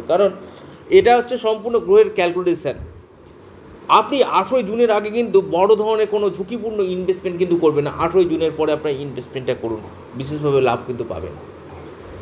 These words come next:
স্বাস্থ্যের জায়গাটা যদি বলি, স্বাস্থ্যের জায়গাটা তেসরা জুনের পর থেকে বুধ বকরি থেকে মার্গী হয়ে যাচ্ছে। স্বাস্থ্যের জায়গাটা নিয়ে খুব বেশি ধরনের যে ভোগা, সেটা কিন্তু আপনাদের থাকছে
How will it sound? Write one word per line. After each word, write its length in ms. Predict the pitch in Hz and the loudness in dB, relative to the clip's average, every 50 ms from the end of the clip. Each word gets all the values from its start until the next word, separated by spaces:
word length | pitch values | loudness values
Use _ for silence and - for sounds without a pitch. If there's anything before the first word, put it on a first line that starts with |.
| - - - - - - | -16 -16 -16 -14 -8 -6
স্বাস্থ্যের 500 | - - - 196 214 208 - 302 294 226 | -2 0 2 2 2 2 2 0 2 4
জায়গাটা 280 | 269 269 254 269 254 269 | 4 4 4 4 0 0
যদি 180 | 247 247 262 262 | -2 -4 -6 -2
বলি, 280 | 247 247 208 170 170 - 240 - | 2 2 4 4 4 2 0 -4
স্বাস্থ্যের 440 | - - - 180 185 - - 233 214 | -12 -14 -10 -10 -10 -8 -8 -6 -2
জায়গাটা 280 | 220 240 233 233 226 220 | 0 0 0 0 -2 -4
তেসরা 400 | - - 196 202 196 202 226 220 | -4 -2 -2 -2 0 0 0 0
জুনের 580 | 185 196 202 208 202 185 143 143 185 190 190 175 - | 0 0 -4 -4 -4 -6 -6 -4 -2 -2 -2 0 -2
পর 140 | 160 156 156 - | -2 -2 -2 -2
থেকে 240 | - 180 165 139 160 190 - - - - - - - - - - - - - - - - - - - - - - 135 135 | -2 -2 -2 0 -2 -2 -2 -4 -10 -18 -20 -20 -20 -20 -20 -20 -20 -20 -20 -20 -20 -20 -20 -20 -20 -20 -14 -8 0 4
বুধ 200 | 170 196 196 - - - - - - - - - - - 120 | 4 4 4 4 -2 -16 -20 -20 -20 -20 -20 -20 -12 -6 -2
বকরি 320 | 156 156 156 - 196 220 | -2 -2 -2 -4 -4 0
থেকে 260 | - 208 202 170 202 196 196 202 - - - - 120 | 4 4 4 6 6 4 4 2 -4 -12 -18 -14 -10
মার্গী 360 | 131 139 143 156 160 160 185 | -6 -4 -4 -4 -2 2 2
হয়ে 140 | 185 185 185 | 4 4 4
যাচ্ছে। 220 | 180 180 185 214 220 214 - - - - - - | 2 0 -2 -2 -2 -4 -8 -18 -20 -20 -20 -16
স্বাস্থ্যের 580 | - - - 180 190 208 - - - 254 247 196 170 | -10 -4 -2 0 0 -2 -2 -2 -2 0 0 0 2
জায়গাটা 500 | 185 202 185 190 190 208 220 208 220 226 | 2 4 4 4 4 2 2 2 0 0
নিয়ে 220 | 214 220 220 220 220 | 0 0 0 0 0
খুব 260 | 208 - - 208 202 156 143 | -2 -4 -6 -8 -8 -4 -2
বেশি 260 | 170 175 175 180 208 202 | -2 -2 -2 -2 -4 0
ধরনের 400 | 175 202 202 208 202 208 208 190 - | 2 2 4 4 2 0 -2 0 2
যে 120 | 196 202 | 2 2
ভোগা, 440 | 175 139 - - 156 156 - 165 135 110 - - - - - - - - - - | 2 2 -2 -6 -4 0 2 2 0 0 -4 -10 -18 -20 -20 -20 -20 -20 -20 -20
সেটা 280 | - - 175 175 175 185 | -6 -2 0 0 0 0
কিন্তু 220 | 180 185 185 180 196 | -2 -2 -2 0 2
আপনাদের 400 | 180 165 - - 175 175 208 226 220 - | 2 2 0 0 2 2 2 0 0 -2
থাকছে 360 | - 151 147 147 - - | -4 -4 -4 -2 2 4